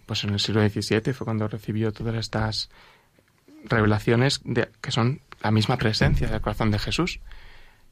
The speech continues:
A ella, el Sagrado Corazón de Jesús, le pide la hora santa, la, el,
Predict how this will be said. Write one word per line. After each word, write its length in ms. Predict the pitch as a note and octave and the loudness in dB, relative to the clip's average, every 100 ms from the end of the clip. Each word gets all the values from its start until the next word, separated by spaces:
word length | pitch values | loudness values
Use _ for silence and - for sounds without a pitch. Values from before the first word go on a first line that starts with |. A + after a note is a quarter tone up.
| _ | _
A 220 | A2+ A2 | 0 4
ella, 300 | A#2 A2 A2 | 4 2 0
el 60 | A2 | 0
Sagrado 260 | A#2 A2 | 0 2
Corazón 360 | A2 G#2+ - A2 | 2 0 -2 -4
de 80 | B2+ | -4
Jesús, 320 | A#2 A2+ G#2+ | -2 -2 -2
le 100 | G#2+ | -2
pide 440 | A#2+ A2+ A2 A2 - | 0 0 0 0 -2
la 160 | A2 | 0
hora 180 | A2 G#2+ | 2 0
santa, 600 | - A#2+ C3 C3 A#2+ B2 | 0 4 4 4 0 0
la, 400 | B2 C3+ C#3+ C#3+ C#3+ | -4 -8 -10 -12 -12
el, 180 | D3 | -12